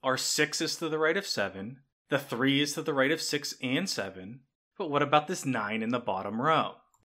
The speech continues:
It is not to the right of any of the leading entries from the rows above it. This matrix fails the second condition, and so this matrix is not in row echelon form.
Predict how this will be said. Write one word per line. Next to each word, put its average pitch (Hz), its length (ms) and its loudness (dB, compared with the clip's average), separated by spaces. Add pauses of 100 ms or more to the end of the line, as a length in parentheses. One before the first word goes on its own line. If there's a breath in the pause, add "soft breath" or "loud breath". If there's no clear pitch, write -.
(220)
It 254 160 12
is 226 180 10
not 131 280 6
to 147 100 -2
the 127 80 0
right 143 220 8
of 156 120 10
any 202 200 8
of 156 60 4
the 131 100 6
leading 113 340 2
entries 101 480 -8
from 113 180 -4
the 101 80 -4
rows 98 300 -4
above 92 260 -8
it. - 260 -12 (340)
This 156 320 4
matrix 147 500 2
fails 143 460 2
the 135 120 0
second 180 440 0
condition, 120 460 -4
and 196 120 -6
so 175 140 -2
this 202 200 -2
matrix 123 480 -4
is 196 180 -6
not 135 500 0
in 135 240 -2
row 107 240 4
echelon 110 420 0
form. 127 420 -4